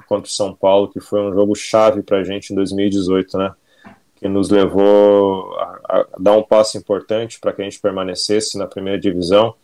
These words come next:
E, e dois mil e dezoito tem uma questão peculiar que mudava completamente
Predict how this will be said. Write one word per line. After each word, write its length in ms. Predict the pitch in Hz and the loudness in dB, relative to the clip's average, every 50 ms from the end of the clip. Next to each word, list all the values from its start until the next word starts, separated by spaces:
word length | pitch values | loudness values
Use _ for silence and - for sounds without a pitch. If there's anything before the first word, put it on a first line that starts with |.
| _ _ _ - _ _ _ _ _ - | _ _ _ -20 _ _ _ _ _ -2
E, 680 | 95 95 95 95 90 90 90 87 85 - 87 92 95 | 0 2 2 2 2 0 -2 -4 -4 -4 -2 -2 -2
e 40 | 87 | 0
dois 240 | 87 98 98 87 92 | 2 2 2 2 0
mil 100 | 101 101 | -4 -4
e 40 | |
dezoito 280 | 92 - 101 104 104 - | -4 0 2 2 2 2
tem 100 | - 104 | 2 2
uma 160 | 104 104 98 | 4 2 2
questão 360 | - - 98 - - 104 101 | 2 0 -2 0 0 0 0
peculiar 440 | - 104 98 - - 95 95 98 101 | 2 0 0 2 2 4 4 4 4
que 220 | 101 - 107 104 101 | 4 2 0 0 0
mudava 520 | 98 98 98 92 92 101 104 107 107 107 | 0 -2 -2 2 4 4 4 4 4 2
completamente 840 | - - 98 92 - 107 104 - 110 95 98 104 110 107 - - 110 | 0 -2 -4 2 2 2 2 2 0 -4 -4 -6 -6 -6 -8 -12 -14